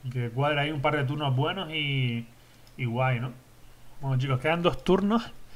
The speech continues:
Eh, yo estoy intentando confiar en, en Susurro, que me dé todo lo suyo, pero me da que, me da que no, ¿eh?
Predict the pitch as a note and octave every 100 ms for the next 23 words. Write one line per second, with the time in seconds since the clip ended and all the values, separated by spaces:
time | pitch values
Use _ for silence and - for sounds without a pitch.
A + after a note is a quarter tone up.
0 | - - - - - E3 D#3 C#3+ C#3 C3+
1 | B2+ B2+ B2 B2 B2 B2 - - - -
2 | - - - - - C#3+ D3 F#3 F#3 -
3 | E3+ F#3 E3+ D#3 D#3 D#3 E3+ D3+ C3+ C3
4 | C3 - - D3+ C3 C3+ B2 F3+ F3+ D#3
5 | - - - - - - - - - -
6 | - C3 A#2+ C#3 C#3 D#3+ D#3+ - E3+ E3
7 | C3 C3 - - B2+ B2 A#2+ A#2 A#2 B2+
8 | C3 C#3+ C3 A#2+ A#2 A2 A2 G#2 G#2 -
9 | - - - - C3+ A#2+ B2 B2 B2 G#2+